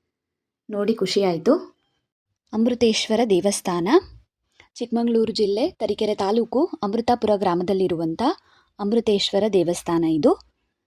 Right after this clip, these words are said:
ದೇವಸ್ಥಾನದ ಬಗ್ಗೆ ನಾನೆಷ್ಟು ತಿಳ್ಕೊಂಡಿದ್ದೀನಿ ಅನ್ನೋದನ್ನ ಈ ಒಂದು ವಿಡಿಯೋದಲ್ಲಿ ಹೇಳ್ತಾ ಹೋಗ್ತೀನಿ. ನನಗ್ ಗೊತ್ತಿರುವಂತ ಕೆಲವೊಂದಷ್ಟು ವಿಷಯಗಳನ್ನ ನಾನ್ ಹೇಳ್ತೀನಿ.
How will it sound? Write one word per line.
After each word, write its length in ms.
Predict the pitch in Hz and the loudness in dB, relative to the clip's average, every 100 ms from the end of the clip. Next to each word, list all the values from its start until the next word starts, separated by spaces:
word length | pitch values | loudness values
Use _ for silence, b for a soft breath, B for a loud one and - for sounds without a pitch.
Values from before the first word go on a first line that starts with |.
| _ _ - _ _ _ _ 226 208 | _ _ -20 _ _ _ _ -4 0
ದೇವಸ್ಥಾನದ 520 | 220 262 240 208 185 | 2 0 0 -2 -2
ಬಗ್ಗೆ 280 | 180 269 294 | -4 2 2
ನಾನೆಷ್ಟು 540 | 202 226 240 - 269 | 4 2 2 2 0
ತಿಳ್ಕೊಂಡಿದ್ದೀನಿ 840 | 220 190 202 190 180 175 277 370 _ _ _ _ - | 0 0 0 0 2 4 4 2 _ _ _ _ -8
ಅನ್ನೋದನ್ನ 500 | 226 240 254 233 240 403 - _ _ _ _ _ _ _ _ - | 0 2 4 4 4 4 0 _ _ _ _ _ _ _ _ 0
ಈ 100 | 262 | 2
ಒಂದು 220 | 240 214 | 4 4
ವಿಡಿಯೋದಲ್ಲಿ 500 | 196 175 170 175 294 | 2 0 0 4 4
ಹೇಳ್ತಾ 360 | 254 175 151 170 | 6 2 2 2
ಹೋಗ್ತೀನಿ. 560 | 156 - 175 262 427 _ _ _ _ _ 220 | 2 -2 2 2 2 _ _ _ _ _ -4
ನನಗ್ 220 | 220 226 | -2 0
ಗೊತ್ತಿರುವಂತ 460 | 202 233 214 196 349 | 0 2 0 2 2
ಕೆಲವೊಂದಷ್ಟು 680 | 262 247 277 262 214 - 240 | 4 6 6 6 4 2 2
ವಿಷಯಗಳನ್ನ 640 | 196 202 196 175 175 202 | 2 2 0 0 0 4
ನಾನ್ 200 | 302 196 | 4 4
ಹೇಳ್ತೀನಿ. 560 | 175 160 160 165 254 | -2 -6 -4 -2 0